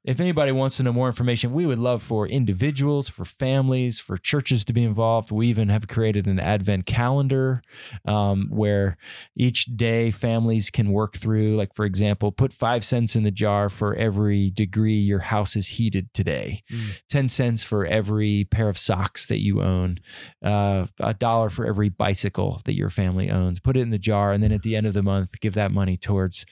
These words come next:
Speaker 1: these pastors. So anyway, if you wanted to know more information about it, it's kairospartnerships dot org slash H T I,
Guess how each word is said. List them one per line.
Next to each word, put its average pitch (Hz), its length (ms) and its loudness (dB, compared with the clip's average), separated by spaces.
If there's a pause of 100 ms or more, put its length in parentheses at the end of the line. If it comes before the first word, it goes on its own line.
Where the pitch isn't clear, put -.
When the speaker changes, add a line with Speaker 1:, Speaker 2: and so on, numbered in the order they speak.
(220)
Speaker 1:
these 110 140 -2 (100)
pastors. 92 460 0
So 104 220 2 (760)
anyway, 120 240 0
if 101 100 -4
you 147 120 0
wanted 165 180 2
to 147 40 0
know 147 120 0
more 139 200 0
information 120 460 -2
about 110 280 2
it, 113 80 0
it's 98 340 -2 (400)
kairospartnerships 135 1500 0
dot 117 240 0
org 113 400 -2
slash 107 560 0
H 139 460 0
T 117 340 2
I, 95 420 -2